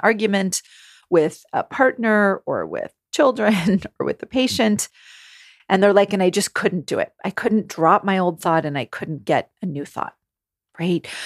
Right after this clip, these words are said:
So I just want you to notice if you are using thought work to try to get rid of an emotion, right?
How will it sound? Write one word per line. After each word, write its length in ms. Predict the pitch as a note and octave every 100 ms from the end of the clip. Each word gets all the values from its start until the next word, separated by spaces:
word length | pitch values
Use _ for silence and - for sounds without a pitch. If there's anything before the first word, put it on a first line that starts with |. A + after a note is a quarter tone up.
| - -
So 160 | A3+
I 60 | G#3+
just 180 | A#3+ G4
want 160 | B4+
you 60 | F4+
to 100 | A#3
notice 560 | F#3 F#3 F3+ F3 - -
if 240 | G3 G3
you 300 | G3 G#3 A#3+
are 100 | -
using 440 | F#3 F3+ F3 F3 D#3+
thought 280 | C#4+ -
work 240 | F#3 F3 - - - -
to 100 | G#3+
try 240 | - F#3+
to 80 | F3+
get 260 | D3+ F3
rid 380 | D3 D3+ F3+ F#3+
of 100 | E3+
an 100 | D3+
emotion, 520 | C#3+ B2 A2 - - _ _ _
right? 240 | E3+ E3